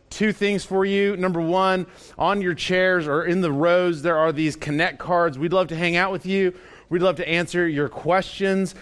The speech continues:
So please fill one out, drop it in the offering basket, or you could take it to the back Connect desk. In addition to that, if you don't have a Bible, uh, or you know someone who could benefit from having a Bible, we have several of those in the rows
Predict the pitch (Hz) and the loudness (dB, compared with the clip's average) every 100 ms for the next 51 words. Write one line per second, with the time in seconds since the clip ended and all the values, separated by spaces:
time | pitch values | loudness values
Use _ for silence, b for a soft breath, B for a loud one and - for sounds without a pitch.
0 | B - 165 - 196 180 - 180 190 190 | B -2 -2 0 -2 -2 -4 0 2 2
1 | 185 180 180 135 170 170 185 170 156 135 | 2 2 0 -2 0 0 0 -2 -2 0
2 | 160 170 185 175 180 175 175 180 135 147 | 0 0 -4 -2 0 0 0 -4 -2 -4
3 | 160 143 165 170 135 156 135 151 151 - | -6 -4 -2 -2 -4 -10 -4 0 -2 -2
4 | 139 147 - - 143 196 - - _ _ | -4 -4 -4 -2 0 0 -4 -16 _ _
5 | _ _ _ _ _ - - 202 185 226 | _ _ _ _ _ -14 -4 0 0 0
6 | - 214 - - 226 233 240 - B B | -2 -4 -6 -2 0 2 0 -4 B B
7 | B 160 285 196 123 175 196 220 196 208 | B -2 0 0 -2 0 2 2 2 2
8 | 220 220 220 - B B 160 160 151 139 | 2 2 0 -2 B B 2 2 2 0
9 | 165 160 208 202 196 - 208 202 202 175 | 0 0 0 0 0 0 0 2 2 0
10 | 196 160 107 147 165 196 - 196 196 - | 0 -2 -2 0 2 0 0 0 0 -2
11 | 165 190 185 B B 165 175 185 190 165 | 0 0 -2 B B 0 2 2 0 2
12 | 175 180 180 185 196 131 - - 196 196 | 2 2 2 2 0 -2 -4 -2 0 0
13 | 196 175 190 190 156 - 190 208 190 160 | 0 2 2 2 0 -2 0 0 0 0
14 | 135 160 180 175 | 2 2 4 2